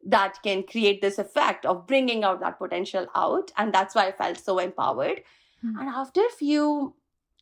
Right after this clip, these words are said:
Speaker 1: months, Chihi, what started also happening was that in those moments when I was chanting, my father started sitting in the same room because he started sharing that he really felt, you know,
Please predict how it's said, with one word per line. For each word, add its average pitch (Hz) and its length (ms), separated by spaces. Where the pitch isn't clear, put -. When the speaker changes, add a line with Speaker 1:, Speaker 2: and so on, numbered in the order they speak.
Speaker 1:
months, 214 500
Chihi, 269 360
what 214 200
started 208 320
also 190 300
happening - 540
was 202 220
that 196 280
in 220 140
those 240 220
moments 208 320
when 208 120
I 185 40
was 180 160
chanting, 180 560
my 202 140
father 196 380
started 202 380
sitting 185 540
in 185 120
the 185 100
same 180 400
room 175 460
because 208 300
he 214 120
started 196 380
sharing 190 500
that 185 360
he 208 160
really 220 340
felt, 185 640
you 208 180
know, - 380